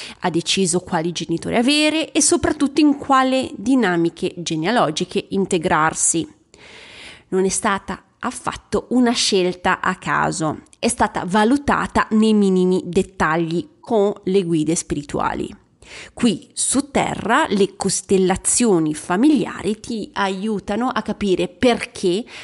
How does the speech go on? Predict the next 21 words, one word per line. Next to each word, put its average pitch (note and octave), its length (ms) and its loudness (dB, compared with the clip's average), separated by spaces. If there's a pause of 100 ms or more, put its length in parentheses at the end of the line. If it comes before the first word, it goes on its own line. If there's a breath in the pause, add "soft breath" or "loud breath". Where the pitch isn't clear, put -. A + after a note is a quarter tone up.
la F#3+ 180 2
tua F#3 200 0
anima F3 300 2
ha - 80 -6
scelto F#3+ 460 0
questa F#3+ 300 -2
dinamica F#3+ 640 -2
e - 180 -4
quali G3+ 360 2
nodi F#3 520 4
si - 160 0
è - 20 -4
fatto - 460 -4
carico - 540 -4
per D#4 180 0
sciogliere E3+ 640 0
le G#3+ 100 2
dinamiche F#3+ 580 0
presenti - 880 -2
nella F3 280 0
famiglia. D#3 640 -2